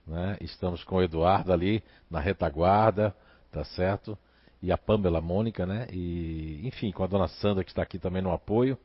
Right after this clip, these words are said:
né? E os convidados a gente não pode falar que é surpresa, que estão aqui. Muito bem, então, é,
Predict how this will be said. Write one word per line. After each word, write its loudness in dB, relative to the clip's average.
né? 2
E 0
os 0
convidados 6
a 2
gente 0
não 2
pode 2
falar 4
que -4
é -2
surpresa, -4
que -16
estão -4
aqui. -10
Muito 2
bem, 8
então, 6
é, 8